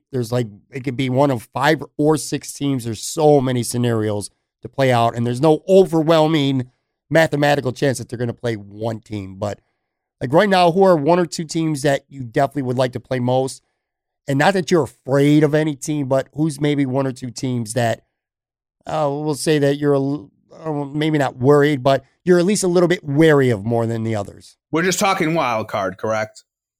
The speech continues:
Speaker 1: Yeah, first round only. We're not gonna get beyond that right now.
Speaker 2: Okay. Um,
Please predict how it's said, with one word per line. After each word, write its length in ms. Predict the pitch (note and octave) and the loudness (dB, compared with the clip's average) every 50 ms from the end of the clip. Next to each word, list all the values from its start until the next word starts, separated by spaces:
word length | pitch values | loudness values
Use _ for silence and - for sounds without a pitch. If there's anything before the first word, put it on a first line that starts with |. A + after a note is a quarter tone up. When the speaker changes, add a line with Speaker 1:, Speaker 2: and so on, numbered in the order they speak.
| _ - | _ -2
Speaker 1:
Yeah, 220 | G3 G#3 E3+ A#2 - - | 0 2 2 0 0 2
first 260 | G#3+ A3+ A3+ A3 - | 2 4 4 2 0
round 260 | G3 E3 C#3+ B2+ B2+ | 0 2 2 2 2
only. 300 | A#2 G#2 G2 G#2+ A#2+ C3 C3+ | 0 -2 -2 -2 -2 -2 -2
We're 160 | C3 D#3 E3 | -2 0 0
not 160 | D#3+ C#3+ - | 0 0 0
gonna 140 | C3 A#2+ A2 | -2 -4 -6
get 200 | G#2+ B2 A#2 G2 | -6 -8 -8 -6
beyond 340 | A#2 A2+ G#2 G2+ F#2 F#2 F#2+ | -6 -4 -4 -4 -6 -8 -10
that 200 | F#2+ F2+ F2 _ | -10 -12 -12 _
right 160 | - G#2 F#2+ | -12 -12 -10
now. 180 | G2+ G2 F#2 E2 F#2 - | -10 -12 -10 -8 -8 -8
Speaker 2:
Okay. 260 | - G2 F2 E2+ D#2+ - _ | -4 -4 -4 -4 -6 -6 _
Um, 540 | - B2 A#2+ A#2+ A#2+ A#2 A#2 A2 G#2+ G#2 G#2 | -4 -2 0 0 0 0 0 -2 -4 -6 -8